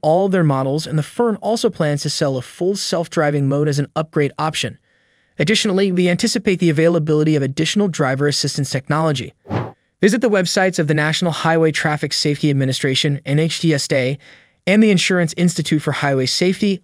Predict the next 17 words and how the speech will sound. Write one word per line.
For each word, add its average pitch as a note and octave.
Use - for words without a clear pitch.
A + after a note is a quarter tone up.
I D3+
H D3
S, C#3
for F#3
additional G3+
details D#3
regarding D3
the D3
outcomes F#3
of E3
the D3+
crash D#3
tests -
performed D#3
on C3+
the C#3
Cybertruck. -